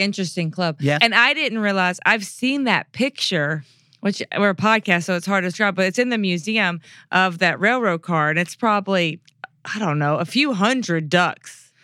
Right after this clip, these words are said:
Speaker 1: in
Speaker 2: Yeah,
Speaker 1: that
Speaker 2: it's,
Speaker 1: picture.
Speaker 2: it's, uh, I believe it's six hundred and thirty-four.
Speaker 1: What? I didn't
Speaker 2: Oh.
Speaker 1: know you knew. <laughs> I didn't know anyone knew the answer to that.
Speaker 2: Yep.
Speaker 1: Six hundred and thirty-four.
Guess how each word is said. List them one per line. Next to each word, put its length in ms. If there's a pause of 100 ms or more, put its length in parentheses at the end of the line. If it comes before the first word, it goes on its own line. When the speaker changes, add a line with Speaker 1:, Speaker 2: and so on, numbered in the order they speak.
(200)
Speaker 1:
in 120
Speaker 2:
Yeah, 40
Speaker 1:
that 200
Speaker 2:
it's, 60
Speaker 1:
picture. 440
Speaker 2:
it's, 300
uh, 280 (100)
I 120
believe 340
it's 180
six 360
hundred 340
and 100
thirty-four. 920 (560)
Speaker 1:
What? 400 (300)
I 120
didn't 220
Speaker 2:
Oh. 40
Speaker 1:
know 60
you 200
knew. 280 (120)
<laughs> 120
I 80
didn't 120
know 100
anyone 240
knew 140
the 80
answer 580
to 140
that. 260 (140)
Speaker 2:
Yep. 160
Speaker 1:
Six 180
hundred 300
and 200
thirty-four. 760